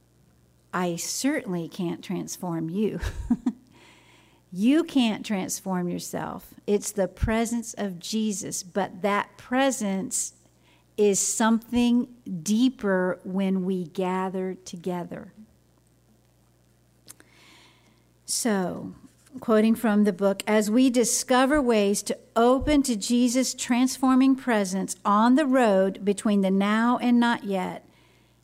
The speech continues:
it becomes a transforming community."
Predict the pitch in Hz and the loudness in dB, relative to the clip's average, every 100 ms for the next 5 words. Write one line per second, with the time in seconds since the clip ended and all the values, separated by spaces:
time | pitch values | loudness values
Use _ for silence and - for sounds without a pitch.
0 | _ - 208 202 208 - 226 196 185 - | _ 0 2 2 -2 0 0 0 -2 -4
1 | 208 180 - 190 175 175 170 - 185 170 | -4 -4 -6 -4 -2 -2 -6 -6 -6 -6
2 | 170 156 151 | -6 -8 -12